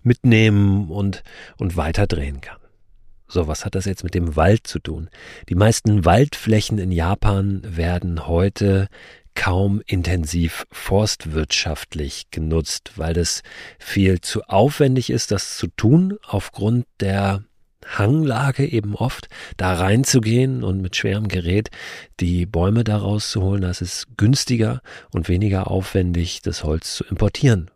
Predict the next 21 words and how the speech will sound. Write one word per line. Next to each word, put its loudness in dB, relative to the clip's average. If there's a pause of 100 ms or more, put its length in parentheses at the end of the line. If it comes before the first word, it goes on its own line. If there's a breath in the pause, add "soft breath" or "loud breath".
was -8
gebraucht -6
wird -10
zum -10
Beispiel. -12 (320 loud breath)
Das 0
war 8
nicht 4
immer 6
so, 4 (140)
da -2
komme 0
ich -6
auch -6
gleich -6
nochmal -4
rauf, -6
aber -6
das -4
ist -8
so, 0